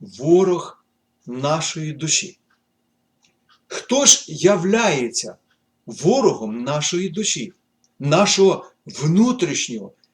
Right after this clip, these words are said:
чоловіка чи єства? І чи взагалі такий ворог існує? Можливо, це всього-навсього уява людини.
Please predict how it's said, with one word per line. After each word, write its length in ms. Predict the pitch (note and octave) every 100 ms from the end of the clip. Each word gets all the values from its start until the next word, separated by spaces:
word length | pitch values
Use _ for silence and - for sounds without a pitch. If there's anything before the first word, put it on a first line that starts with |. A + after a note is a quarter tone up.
| -
чоловіка 760 | - D#3+ C#3 D3 G3+ F#3 B2
чи 200 | - D#3+
єства? 720 | C#3+ B2+ D3+ - G3 F#3+ G2+ _ -
І 220 | C#3 B2 -
чи 140 | -
взагалі 720 | C3+ A#2 C#3 B2+ D#3 G3 C3+ - _ _ _ _ _ _
такий 300 | C3 C3 C3
ворог 360 | G#2 A#2+ A#2 A2+
існує? 420 | C3 - F#3 A2+ - _ _ - -
Можливо, 720 | D#3+ F#3+ F#3 F3+ E3+ D#3 C#3+ -
це 160 | -
всього-навсього 1080 | D3 - D#3+ C#3+ B2 B2+ C3 A2+ - C3 B2
уява 540 | - C3+ A#2 G#2 G#2 A#2+
людини. 640 | C3+ F3 D#3+ A#3 B2 G2